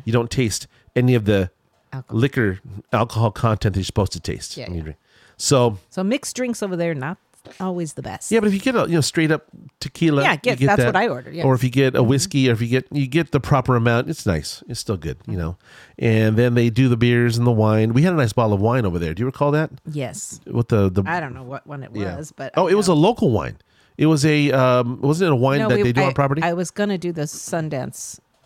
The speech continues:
Speaker 2: um, cab or something like that, but they didn't have any. So they're like, "Oh, can I give you this
Speaker 1: Yeah.
Speaker 2: other one?"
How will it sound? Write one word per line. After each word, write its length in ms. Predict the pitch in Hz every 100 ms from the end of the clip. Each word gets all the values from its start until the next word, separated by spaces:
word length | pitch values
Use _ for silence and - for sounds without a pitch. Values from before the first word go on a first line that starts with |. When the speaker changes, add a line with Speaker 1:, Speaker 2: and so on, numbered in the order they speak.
| - - -
Speaker 2:
um, 640 | 135 113 107 - - 135 117 _ _ -
cab 360 | - 120 120 139
or 100 | -
something 280 | 185 165 160
like 120 | 135
that, 100 | 131
but 80 | 160
they 80 |
didn't 160 | 180 175
have 200 | 170 156
any. 220 | 131 - - - -
So 160 | 185
they're 100 | 165
like, 180 | 156 -
"Oh, 240 | 202 185 147 -
can 140 | 170
I 40 | 160
give 160 | 156
you 160 | 156 160
this 160 | 147
Speaker 1:
Yeah. 140 | 101 92
Speaker 2:
other 180 | 180 160
one?" 260 | 120 -